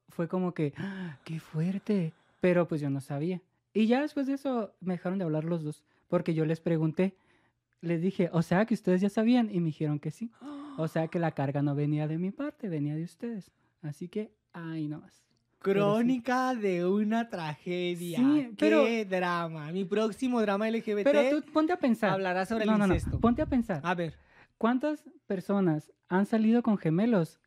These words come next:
Speaker 1: y les parece una fantasía?
Speaker 2: Qué fantasía, por ustedes allá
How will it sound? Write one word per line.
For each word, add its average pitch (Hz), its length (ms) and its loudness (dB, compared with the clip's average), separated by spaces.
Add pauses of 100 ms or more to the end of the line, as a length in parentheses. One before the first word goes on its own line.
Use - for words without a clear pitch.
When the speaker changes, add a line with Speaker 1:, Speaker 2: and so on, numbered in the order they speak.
(260)
Speaker 1:
y 180 720 2
les 170 260 -2 (300)
parece 165 260 2
una 180 120 -4
fantasía? 156 440 -10 (760)
Speaker 2:
Qué 151 140 -4
fantasía, 170 680 -4
por 180 140 -2
ustedes 196 300 2
allá - 20 6